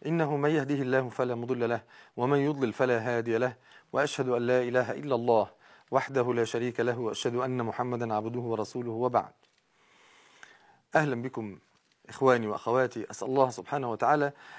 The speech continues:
أن يملأ قلوبنا وقلوبكم بالنور والهدى،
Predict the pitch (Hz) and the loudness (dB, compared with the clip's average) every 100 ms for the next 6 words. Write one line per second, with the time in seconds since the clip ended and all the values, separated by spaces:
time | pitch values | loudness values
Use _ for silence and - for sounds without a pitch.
0 | - _ 147 156 185 160 - 131 127 139 | -20 _ 2 4 4 0 -2 0 4 4
1 | 139 113 - 117 117 127 - 98 92 - | 4 0 -2 -4 0 0 0 -6 -8 -6
2 | 123 123 147 135 107 107 101 120 92 | -4 0 0 2 4 4 2 -2 -2